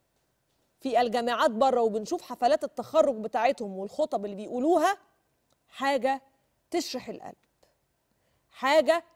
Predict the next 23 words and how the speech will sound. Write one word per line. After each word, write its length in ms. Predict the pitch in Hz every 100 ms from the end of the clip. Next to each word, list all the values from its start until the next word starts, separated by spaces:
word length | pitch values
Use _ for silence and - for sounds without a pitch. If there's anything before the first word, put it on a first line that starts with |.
| -
تدعو 340 | - 247 240
للفخر. 580 | 233 208 - - - _ _ _ _ _ _ _ _ _ -
لكن 420 | 233 262 - 180 -
العبث 640 | 202 220 349 277 - -
اللي 200 | 208 220
احنا 180 | 302 285
بنشوفه 600 | 220 220 320 302 - 160 - _ _
والمشاهد 680 | 220 226 233 320 311 254 208
اللي، 200 | 214 214
اللي 140 | 196 208
أنا 80 | 220
ما 120 | 226
بعممش 560 | 220 233 226 262 214
على 180 | 196 180
فكرة، 300 | 180 208 - _ _ _ _ _
عشان 180 | 185 190
محدش 320 | 190 233 208
يقول 120 | 220 226
بتعمم، 480 | - 170 165 156 175 _ _ _ _ _
في 120 | 240
طلبة 340 | 226 269 262 262
زي 260 | 269 349
الفل، 300 | 349 - 180